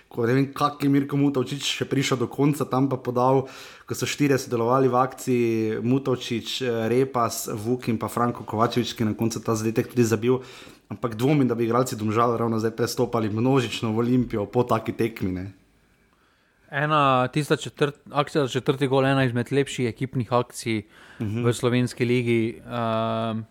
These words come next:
Speaker 2: v zadnjih letih za gol. Res je
Speaker 1: Mhm.
Speaker 2: bila, eh,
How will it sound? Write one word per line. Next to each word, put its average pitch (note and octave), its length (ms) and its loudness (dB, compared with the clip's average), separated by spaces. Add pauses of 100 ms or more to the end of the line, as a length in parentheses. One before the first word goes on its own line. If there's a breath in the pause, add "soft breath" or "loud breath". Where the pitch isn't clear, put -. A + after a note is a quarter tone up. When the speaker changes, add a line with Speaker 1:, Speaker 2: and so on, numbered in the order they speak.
(260)
Speaker 2:
v A#2+ 140 -6
zadnjih C3+ 420 2
letih C3 360 2
za A2+ 180 0
gol. A2+ 240 0 (260)
Res C3+ 340 2
je B2 140 2
Speaker 1:
Mhm. C3 80 2
Speaker 2:
bila, B2 440 2 (840 loud breath)
eh, - 60 -20